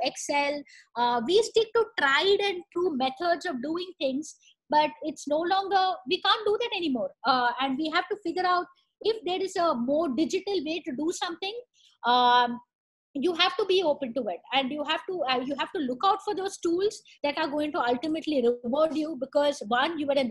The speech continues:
early adopter to those tools, you will figure out how to use them more effectively, and ultimately you look much, much more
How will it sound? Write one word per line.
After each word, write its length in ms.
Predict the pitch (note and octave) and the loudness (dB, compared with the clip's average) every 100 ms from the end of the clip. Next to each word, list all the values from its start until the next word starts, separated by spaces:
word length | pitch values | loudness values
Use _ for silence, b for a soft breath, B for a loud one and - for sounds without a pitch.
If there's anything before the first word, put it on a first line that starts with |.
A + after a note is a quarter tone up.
| A3 | 4
early 240 | C#4 F4 | 6 6
adopter 480 | D4+ B3+ C4+ - E4 E4+ _ | 2 2 -2 -2 -4 -4 _
to 140 | D#4+ | -4
those 220 | D#4+ D#4+ - | -2 -6 -6
tools, 400 | D#4+ F4+ G4 - B B | -6 -4 -6 -10 B B
you 120 | C4 | -2
will 120 | C4+ | -2
figure 260 | C#4 D4 E4 | -4 -4 -2
out 160 | D#4+ D#4 | -2 -2
how 140 | C4+ | -4
to 80 | C#4 | -4
use 340 | G#3+ B3+ D4 - | -4 -2 -4 -4
them 160 | D#4 | -2
more 200 | B3+ C#4 | 2 2
effectively, 680 | B3 C4 C#4 - C#4+ D#4 G4+ B B D#4+ | 2 -2 -8 -8 -8 -4 -4 B B -2
and 160 | D#4 A#3+ | 0 0
ultimately 520 | D4+ G#4 G4 - G4+ | 0 0 -4 0 2
you 180 | E4 D#4+ | 2 2
look 140 | F4 | 0
much, 300 | A#3+ B3 F#4+ - | -2 0 0 -2
much 160 | G#4 E4 | -6 -4
more 160 | E4 | -8